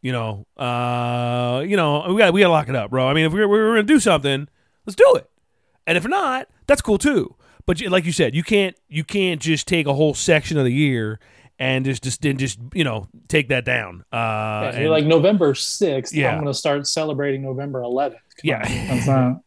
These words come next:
Speaker 1: <laughs> And they,
Speaker 2: <laughs> what are we doing?
Speaker 1: and the only, and the only, a little bit of that I'll give to is November, which is 'cause it takes a little while to grow a mustache. And so I'm like, "Oh,
Speaker 2: Yeah.
Speaker 1: they gotta,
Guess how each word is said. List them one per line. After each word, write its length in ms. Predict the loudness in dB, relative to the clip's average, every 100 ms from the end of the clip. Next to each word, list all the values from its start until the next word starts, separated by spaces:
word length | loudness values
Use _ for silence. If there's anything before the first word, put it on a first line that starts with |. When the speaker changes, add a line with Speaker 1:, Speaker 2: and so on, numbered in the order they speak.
| _ -20
Speaker 1:
<laughs> 300 | -20 -20 0
And 120 | 6
they, 100 | 6
Speaker 2:
<laughs> 140 | 6 4
what 140 | 4
are 60 | 6
we 100 | 6
doing? 240 | 6 4 4
Speaker 1:
and 120 | 4
the 100 | 6
only, 260 | 6 4 2
and 120 | 2
the 60 | 2
only, 180 | 2 2
a 80 |
little 160 | 2 4
bit 100 | 4 2
of 140 | 2
that 160 | 4 6
I'll 100 | 6
give 200 | 4 2
to 100 | 4
is 80 | 4
November, 420 | 4 6 6 6
which 120 | 6 4
is 40 |
'cause 160 | 2 2
it 60 | 2
takes 220 | -2 0
a 40 |
little 160 | 2 4
while 280 | 4 4 4
to 100 | 2
grow 260 | 2 2 4
a 40 |
mustache. 480 | 2 -2 -4 -6 -10
And 100 | -6
so 80 | -4
I'm 60 | -4
like, 140 | -4
"Oh, 300 | -2 0 0
Speaker 2:
Yeah. 240 | 0 0 -4
Speaker 1:
they 100 | -6
gotta, 300 | -6 -8